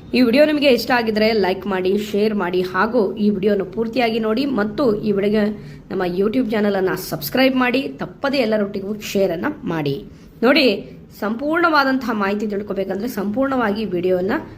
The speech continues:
ನೋಡಿ ವೀಕ್ಷಕರೇ, ಕೊನೆ ತನಕ ನೋಡಿ ತುಲಾ ರಾಶಿಯವರು. ನೋಡಿ, ತುಲಾ ರಾಶಿಯವರು ಈ ತಿಂಗಳಿನಲ್ಲಿ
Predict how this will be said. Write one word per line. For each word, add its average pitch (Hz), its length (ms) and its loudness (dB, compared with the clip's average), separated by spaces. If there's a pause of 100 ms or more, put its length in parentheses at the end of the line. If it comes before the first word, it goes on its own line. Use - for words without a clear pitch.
(200)
ನೋಡಿ 156 220 -2
ವೀಕ್ಷಕರೇ, 151 480 -4
ಕೊನೆ 202 260 2
ತನಕ 226 320 -2
ನೋಡಿ 175 240 0
ತುಲಾ 175 260 0
ರಾಶಿಯವರು. 160 520 -2
ನೋಡಿ, 233 560 2 (440)
ತುಲಾ 294 320 4
ರಾಶಿಯವರು 240 640 0
ಈ 330 260 0
ತಿಂಗಳಿನಲ್ಲಿ 247 920 0